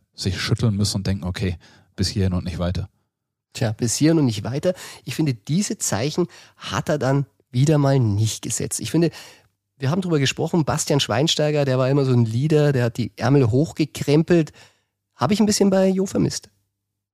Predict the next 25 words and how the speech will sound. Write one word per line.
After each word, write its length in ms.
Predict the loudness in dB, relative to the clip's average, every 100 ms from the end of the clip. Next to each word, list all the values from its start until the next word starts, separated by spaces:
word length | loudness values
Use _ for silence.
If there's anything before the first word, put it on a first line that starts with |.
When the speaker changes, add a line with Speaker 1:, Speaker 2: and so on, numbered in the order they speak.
| _ _
Speaker 1:
Na, 120 | -6
erstmal 460 | -4 -2 0 0 0
war 360 | 0 2 2 0
Basti 340 | -4 -4 -6
Schweinsteiger 560 | -6 -6 -6 -4 -4 -4
nicht 200 | -6 -6
immer 580 | -6 -6 -6 -2 -2
dieser 280 | -2 0 0
Leader. 300 | 0 -2 -2
Ich 80 | -2
kann 160 | -2 0
mich 100 | 2
erinnern, 220 | 2 2
dass 180 | -2 -2
du 120 | -4
ihn 80 | -4
auch 100 | -4
mal 260 | -2 -2
das 500 | -6 -10 -10 -10 -10 -14
Chefchen 520 | -8 -6 -4 -4 -2
genannt 320 | -2 -2 2
hast. 300 | 0 0 -6
Speaker 2:
<laughs> 320 | -8 -10 _
Das 180 | 0 0
stimmt. 440 | 0 4 6 4